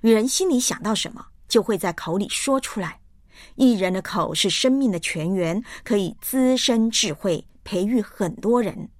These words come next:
至于恶人的心怀意念，则充满了强暴，既不能够荣耀神，又不能够使人得到益处。那么既然这样，我们就更加要留意口中所讲的话语，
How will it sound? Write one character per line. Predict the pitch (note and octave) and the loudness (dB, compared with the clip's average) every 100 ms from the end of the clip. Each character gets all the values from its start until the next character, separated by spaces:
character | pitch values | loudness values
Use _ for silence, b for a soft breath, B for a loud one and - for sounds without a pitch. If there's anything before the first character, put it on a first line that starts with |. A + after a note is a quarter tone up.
| - - - B B B B | -20 -20 -20 B B B B
至 | - A3+ | 0 2
于 | G#3 | 2
恶 | - B3+ | 2 2
人 | F#3 F#3+ | 2 -4
的 | F#3+ | -4
心 | F#3 B3+ C#4+ | -4 -2 -2
怀 | - E3 | -4 -2
意 | G#3+ | 2
念， | G#3+ G3 E3 - - - | 2 2 -4 -10 -20 -10
则 | - G3 | -4 -4
充 | - - D#4+ E4+ | -4 -4 0 0
满 | C#4+ | 0
了 | - | -2
强 | - - E3+ | -4 -4 -4
暴， | A3 E3+ - - - B B B | -4 -4 -6 -20 -20 B B B
既 | - F4+ | 0 0
不 | F4 | 2
能 | C#4+ A3 | 2 2
够 | C4+ | 2
荣 | G#3 E3+ F#3 | 2 0 0
耀 | D#4+ B3+ | 0 -2
神， | - D#3+ E3 - B B B | -4 -6 -8 -12 B B B
又 | G4 | 0
不 | E4 F4 | 2 2
能 | A#3 | 2
够 | A#3 | 2
使 | A#3+ - | 0 0
人 | F3+ E3+ | -2 -2
得 | F#3 | -4
到 | F3 C4+ | -4 -2
益 | D4 E4+ | 0 -2
处。 | D#3+ - - - - - - - - - | -2 -8 -10 -14 -20 -20 -20 -20 -14 -4
那 | |
么 | G#3 | -2
既 | E3+ G#3 | 0 -2
然 | E3+ | -2
这 | F3 G3 | -2 -2
样， | F3 E3+ D#3+ - B B | -2 -4 -8 -12 B B
我 | B | B
们 | G3+ | 0
就 | G3 G#3 | 2 -2
更 | E4 D4+ G3+ | 0 0 0
加 | A3 G#3+ | 0 0
要 | G3+ | -2
留 | F3 E3+ | -2 0
意 | G#3+ | 0
口 | G3 - F3 - | -2 -4 -4 -2
中 | G#3+ G#3+ | -2 0
所 | A3 - F3 | -2 -2 -2
讲 | F3+ - | -2 -8
的 | |
话 | E3 A#3+ F3+ | -8 -6 -6
语， | D#3+ | -8